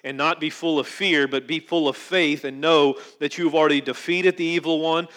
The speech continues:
You've already taken him down. You've already made a mockery of him. You've already prepared a place to send him, that his time is limited.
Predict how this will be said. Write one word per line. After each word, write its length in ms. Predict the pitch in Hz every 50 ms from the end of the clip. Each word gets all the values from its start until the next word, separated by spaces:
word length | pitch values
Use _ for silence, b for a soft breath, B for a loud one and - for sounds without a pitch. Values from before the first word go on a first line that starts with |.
| B B B
You've 220 | - 147 160 139
already 220 | 156 156 156 147 135
taken 360 | - - 175 165 160 - 160
him 280 | 147 151 156 151 147 127
down. 340 | 139 143 151 156 160 165 156 B B B
You've 200 | - 156 147 143
already 200 | 156 151 151 147
made 200 | 143 143 139 131
a 40 | 117
mockery 600 | 120 143 156 170 160 - - 170 156 156 156 160
of 160 | 156 151 160
him. 180 | 170 165 165 156 B B B B
You've 200 | 147 156 139 147
already 280 | 156 151 151 147 135 B B B B
prepared 400 | - 170 165 - 180 180 175 160
a 80 | 147 131
place 420 | - - 165 165 165 175 165 - -
to 120 | - 147
send 400 | 131 - - - 185 180 175 170
him, 300 | 147 156 170 170 175 165 B B B B B
that 100 | 156 139
his 240 | 151 156 139 - -
time 540 | - - 170 170 170 170 175 175 175 170 B B B B
is 240 | - 143 139 - 123
limited. 460 | 131 156 175 180 175 165 175 175 170